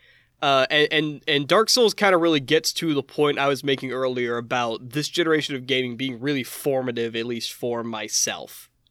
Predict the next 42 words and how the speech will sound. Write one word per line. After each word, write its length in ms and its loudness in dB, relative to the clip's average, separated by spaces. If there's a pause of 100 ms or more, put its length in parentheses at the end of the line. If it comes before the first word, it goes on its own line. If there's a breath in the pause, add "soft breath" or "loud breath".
The, 200 -4 (300 loud breath)
I, 240 4
I'm 160 4
never 200 6
gonna 200 6
forget 460 0
the 220 -6
P 300 -2
S 160 2
four, 280 0
Xbox 480 -4
One 220 -2
generation 480 -6
of 120 -16
gaming 300 -10
for 140 -14
me 280 -14 (120)
because 280 -2
of 100 -2
all 140 4
the 140 0
amazing 360 -2
titles 320 -2
that 100 -8
came 280 -6
out 180 -6
and 80 -12
how 240 -4
they 260 -10
changed 480 -4
and 60 -8
affected 460 -6
me 360 -10 (360 soft breath)
and 120 -4
how 320 0
I 340 -2
imprint 520 0
my 220 -2
own 180 -4
change 360 -2
upon 380 -10
them. 280 -12